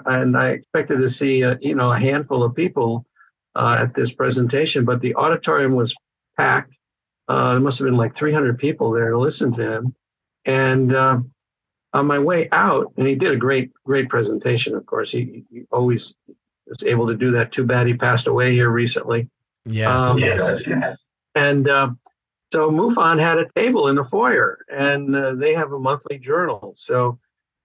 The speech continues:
Speaker 1: I decided, "Okay, I'm gonna get this journal and start reading about these cases." Well, after a while, that wasn't enough for me.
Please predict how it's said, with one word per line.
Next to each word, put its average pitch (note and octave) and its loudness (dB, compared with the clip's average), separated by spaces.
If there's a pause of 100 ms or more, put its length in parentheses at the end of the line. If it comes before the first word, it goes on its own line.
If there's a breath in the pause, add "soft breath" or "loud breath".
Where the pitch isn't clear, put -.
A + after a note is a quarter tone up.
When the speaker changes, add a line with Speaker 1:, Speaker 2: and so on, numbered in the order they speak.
Speaker 1:
I C#3+ 0
decided, B2+ 0
"Okay, B2 0
I'm B2+ 0
gonna B2 -2
get A#2+ -12
this A2+ -16
journal A#2+ -4
and A2 -12
start A#2 -2
reading A#2 -12
about A2+ -6
these A#2+ -10 (140)
cases." - -2 (840)
Well, C#3+ 2
after G3+ 0
a C3+ 2
while, C3 2
that B2+ 0
wasn't A#2+ 0
enough A#2+ -4
for - -12
me. F2 -18